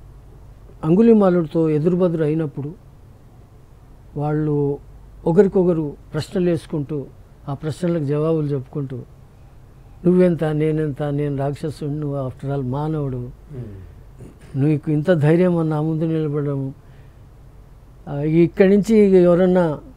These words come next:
Speaker 1: ప్రయాణం చేయాలంటే చీమ కూడా నా పర్మిషన్ లేని పోవడానికి వీలు లేదు"
Speaker 2: మ్మ్.
Speaker 1: అని చెప్పి బుద్ధుడిని ఎదిరించినప్పుడు బుద్ధుడు చెప్పిన సమాధానం ఏంటంటే, "నేను ఎప్పుడో ఆగిపోయాను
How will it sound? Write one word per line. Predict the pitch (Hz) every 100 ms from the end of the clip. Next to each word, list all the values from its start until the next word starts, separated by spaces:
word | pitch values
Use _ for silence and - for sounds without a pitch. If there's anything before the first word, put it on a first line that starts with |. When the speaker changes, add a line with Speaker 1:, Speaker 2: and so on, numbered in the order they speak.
| -
Speaker 1:
ప్రయాణం | 165 170 190 185
చేయాలంటే | 160 165 165 160 147 160 151 - 185
చీమ | 202 202
కూడా | 180 175
నా | 165 151 135 - - - - - -
పర్మిషన్ | 147 185 - 180
లేని | 160 156 147
పోవడానికి | - 147 147 151 131
వీలు | 143 139
లేదు" | 135 123
Speaker 2:
మ్మ్. | 127 117 101 95 -
Speaker 1:
అని | 147 143
చెప్పి | 147 160
బుద్ధుడిని | 147 151 175 160
ఎదిరించినప్పుడు | 143 151 143 151 135 127 139 123 - - - - - - - - -
బుద్ధుడు | 175 196 180
చెప్పిన | 190 170 185
సమాధానం | - 160 170 175 170 160
ఏంటంటే, | 147 151 143 151 139 - - - - - - - - - - - - - - - - - - - - - - - - -
"నేను | 160 185
ఎప్పుడో | 170 175 220 240
ఆగిపోయాను | 185 143 156 165 160 123 117